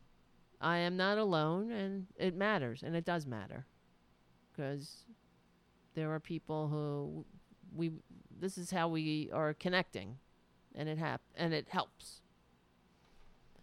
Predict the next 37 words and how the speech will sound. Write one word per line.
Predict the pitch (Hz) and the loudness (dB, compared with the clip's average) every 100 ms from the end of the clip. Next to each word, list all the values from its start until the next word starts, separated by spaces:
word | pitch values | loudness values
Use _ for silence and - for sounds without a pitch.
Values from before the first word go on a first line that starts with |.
| - - - - - - | -20 -20 -20 -20 -20 -18
So | - | -14
thank | - 151 151 | -8 -6 -6
you | |
for | 151 | -8
sharing | 147 - 139 139 131 | -6 -4 -4 -4 -4
that. | 123 110 - _ _ _ _ _ _ _ _ _ - | -6 -8 -14 _ _ _ _ _ _ _ _ _ -12
I | 127 | -8
mean | 151 156 147 | -4 -4 -4
it. | 131 - _ _ _ _ _ _ _ _ _ _ - _ - | -6 -10 _ _ _ _ _ _ _ _ _ _ -20 _ -2
All | 185 | 2
right, | 160 131 | 2 2
guys. | 143 143 135 - - - - _ - _ - | 0 0 -2 -6 -14 -20 -20 _ -20 _ -10
We're, | 160 180 220 233 233 | -2 2 4 4 2
I | 220 262 | 0 0
gotta | 285 254 | 2 4
go | 202 | 4
because | 185 185 180 | 6 4 4
I | |
have | 196 185 | 4 2
to | |
cut | 165 196 - | -2 -2 -2
the | 156 | -6
show | - 151 139 | -2 0 0
down | 135 107 123 | -4 -6 -8
for | - - - | -8 -8 -12
Progressive | - 151 139 139 | -6 -2 -2 -4
Voices | 139 143 139 135 139 | -2 0 0 -4 -4
now, | 131 | -4
and | 131 | -2
that's | 139 160 | -4 -4
a | 156 151 139 | -4 -4 -2
whole | 160 160 160 | 0 4 8
other | 165 147 | 8 6
pain | - 165 151 143 | 0 0 0 0
in | |
my | 139 131 | -4 -4
ass. | 135 131 131 - | -4 -6 -8 -12